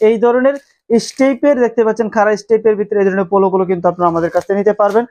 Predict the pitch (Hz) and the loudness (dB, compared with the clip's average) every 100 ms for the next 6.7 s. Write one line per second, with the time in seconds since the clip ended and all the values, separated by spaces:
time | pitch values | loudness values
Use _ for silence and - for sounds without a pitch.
0 | _ _ - 202 240 226 214 220 208 220 | _ _ -2 0 2 0 2 0 0 -4
1 | 226 214 208 214 208 220 220 - 220 214 | -4 -4 0 0 2 0 -2 0 0 2
2 | 208 208 208 214 196 196 196 190 185 170 | 0 0 0 0 0 2 2 2 -2 0
3 | 180 160 226 - _ _ - 180 185 180 | -2 0 -2 -2 _ _ -2 -2 0 -2
4 | 156 180 196 202 - 208 202 214 285 _ | -2 -2 -2 -4 -2 -4 0 0 0 _
5 | _ _ 185 175 208 196 208 180 190 202 | _ _ -8 -2 0 2 0 0 0 0
6 | 247 202 190 180 196 170 190 | -2 0 0 0 -2 0 -2